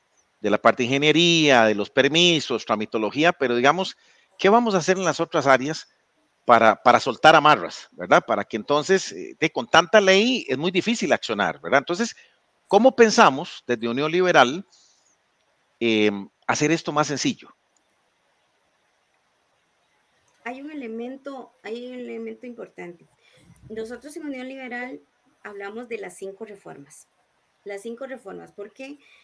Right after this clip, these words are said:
Speaker 2: nosotros ya tenemos que llevar a un es-, a un gobierno limitado, o sea, un Estado que se canalice en las áreas en las que, eh, él debe hacer, debe cumplir. O sea, eh, por eso hablamos de cinco reformas.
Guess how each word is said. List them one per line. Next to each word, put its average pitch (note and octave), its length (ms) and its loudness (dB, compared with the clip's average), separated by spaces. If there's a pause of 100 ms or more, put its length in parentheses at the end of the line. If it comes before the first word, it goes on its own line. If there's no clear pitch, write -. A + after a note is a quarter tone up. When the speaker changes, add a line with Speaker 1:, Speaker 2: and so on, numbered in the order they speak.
(140)
Speaker 2:
nosotros A#3 460 -14
ya B3+ 160 -10
tenemos C4 380 -16
que A#3+ 120 -20
llevar A3 460 -12
a G3 120 -12
un G3 140 -12
es-, G#3 260 -18
a G3 80 -14
un F#3+ 80 -10
gobierno G#3+ 320 -10
limitado, A3+ 460 -14 (200)
o F3 40 -20
sea, F#3 200 -14 (280)
un C4+ 160 -8
Estado D4 540 -14
que A#3 180 -12
se F#3+ 320 -14 (360)
canalice A#3 840 -14 (420)
en A3+ 120 -6
las G3 220 -12
áreas C4 480 -12
en A3 160 -10
las F#3 260 -16 (120)
que, G3+ 320 -12 (480)
eh, F#3 260 -14
él B3 200 -8
debe C4 240 -8
hacer, E3+ 280 -16 (340)
debe A#3+ 280 -10
cumplir. F3 380 -20 (180)
O - 40 -20
sea, E3+ 260 -10 (120)
eh, F3+ 200 -16 (200)
por A#3 120 -10
eso D4 120 -14
hablamos D4 280 -12
de A3+ 80 -16
cinco A3+ 240 -16
reformas. D#3 520 -20